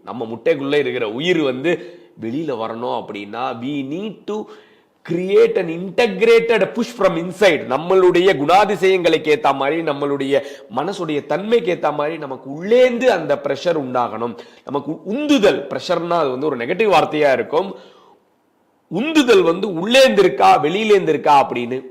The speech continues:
உள்ளேந்து உந்துதல் இருந்தது அப்படின்னா, நம்ம என்ன வேணா சாதிக்கலாம். The egg is breaking from a pressure which is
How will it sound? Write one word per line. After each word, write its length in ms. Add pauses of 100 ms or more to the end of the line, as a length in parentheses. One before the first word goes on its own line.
(160)
உள்ளேந்து 360
உந்துதல் 440
இருந்தது 540
அப்படின்னா, 320
நம்ம 180
என்ன 320
வேணா 200
சாதிக்கலாம். 600 (1120)
The 120
egg 280
is 160 (120)
breaking 640 (300)
from 180
a 80
pressure 420
which 140
is 80